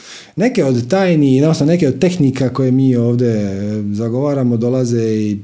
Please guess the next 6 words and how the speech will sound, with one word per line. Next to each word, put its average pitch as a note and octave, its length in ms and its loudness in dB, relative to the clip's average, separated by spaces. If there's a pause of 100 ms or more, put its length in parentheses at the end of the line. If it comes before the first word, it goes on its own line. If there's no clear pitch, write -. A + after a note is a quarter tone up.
(120)
iz G2 300 -6
Starog G#2 480 -10
Egipta. F2 340 -12 (1800)
Mnoge C3 840 2
dolaze A2+ 680 0
iz, G2+ 640 -6